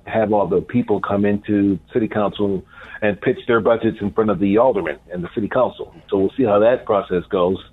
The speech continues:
And then this will be concluded in a couple of months. I think next month, October, uh, after a number of weeks, we'll, we'll get the proposal for what the F Y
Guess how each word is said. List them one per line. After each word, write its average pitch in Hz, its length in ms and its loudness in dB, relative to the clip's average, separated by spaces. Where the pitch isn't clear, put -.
And 113 120 0
then 107 140 2
this 120 160 2
will 131 80 2
be 117 260 2
concluded 110 680 -2
in 98 120 0
a 90 60 0
couple 104 340 -2
of 87 60 -2
months. 87 320 -4
I 95 100 2
think 107 240 -6
next 98 280 -6
month, 127 260 -2
October, 147 680 0
uh, 110 200 2
after 104 280 2
a 98 40 2
number 104 240 2
of 92 100 0
weeks, 123 240 0
we'll, 101 520 2
we'll 110 120 0
get 139 160 2
the - 80 2
proposal 117 720 2
for 113 80 0
what 98 200 0
the 101 300 2
F 123 240 2
Y 113 180 4